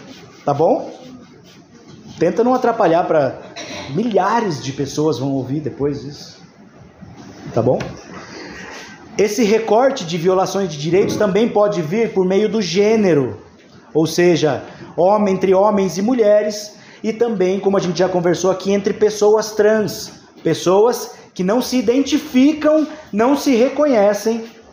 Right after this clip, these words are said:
no corpo biológico que reconhe-, que receberam, tá? Esse recorte de desigualdade, turma, também pode vir,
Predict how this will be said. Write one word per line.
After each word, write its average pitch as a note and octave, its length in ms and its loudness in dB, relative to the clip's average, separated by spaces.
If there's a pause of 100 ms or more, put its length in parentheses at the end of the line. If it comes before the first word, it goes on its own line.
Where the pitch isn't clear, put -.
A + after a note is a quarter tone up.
(220)
no A3+ 140 -4
corpo F#3+ 420 2
biológico F#3+ 1120 2
que E3 140 -6
reconhe-, D#3+ 380 -4 (340)
que F3+ 100 -4
receberam, D#3+ 720 2 (360)
tá? F#3 360 0 (920)
Esse D4+ 300 2
recorte A3 640 2
de D3+ 140 -10
desigualdade, F3+ 880 0
turma, F3 400 2
também G#3+ 420 2
pode G#3+ 380 2
vir, D#3 480 -4